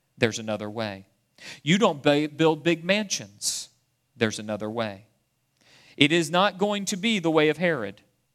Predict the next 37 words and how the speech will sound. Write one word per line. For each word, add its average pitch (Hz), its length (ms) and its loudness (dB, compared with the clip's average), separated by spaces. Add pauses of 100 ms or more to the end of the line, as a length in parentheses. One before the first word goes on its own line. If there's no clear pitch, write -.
(400)
It 104 80 -2
will 101 140 -4
be 107 120 -4
a 104 40 -4
different 98 300 -12
way. 104 200 -8 (640)
Let 135 60 2
me 156 80 0
say 175 160 0
it 160 100 -2
this 151 220 -2
way. 107 240 -2 (320)
The 147 100 6
way 151 320 2
to 185 140 -6
true 190 300 -2
life 147 640 -2 (600)
is 120 180 0
not 151 420 0
through 208 480 4
a 143 140 -2
castle, - 600 -4 (1000)
but 101 160 0
a - 20 -6
cross. - 600 -12 (1400)
Over 196 460 4
and 190 100 -2
over 160 380 2
again, 117 380 -4
beginning 185 440 2
with 240 160 0
the 214 80 2
beheading 196 540 2
of 190 80 -4
John 185 280 0
the 175 60 -2
Baptist, 156 640 0